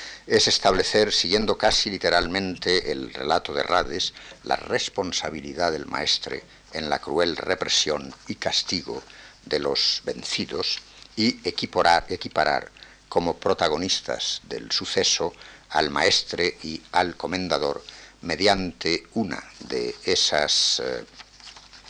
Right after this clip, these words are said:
descripciones de gran riqueza plástica, de a que eran muy aficionados los espectadores entonces y que hoy nos, nos son mucho más pesadas.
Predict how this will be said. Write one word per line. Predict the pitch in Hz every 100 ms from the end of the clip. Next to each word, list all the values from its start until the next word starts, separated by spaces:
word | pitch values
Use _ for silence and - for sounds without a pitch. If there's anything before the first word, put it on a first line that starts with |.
| -
descripciones | - 110 - - - - 101 69 85 - - - - - -
de | 82
gran | 76 82 85 85 -
riqueza | - - 85 - - 64 60 - - -
plástica, | - - - - - - - - - - - - - - -
de | 85
a | 76
que | 65 73
eran | 62
muy | 64 92
aficionados | - - - 69 65
los | 65 - -
espectadores | - - - 62 60 -
entonces | 55 57 87 - -
y |
que | - 62
hoy | 64 64
nos, | 53 - -
nos | 50 -
son | - -
mucho | - -
más | - -
pesadas. | - - - - -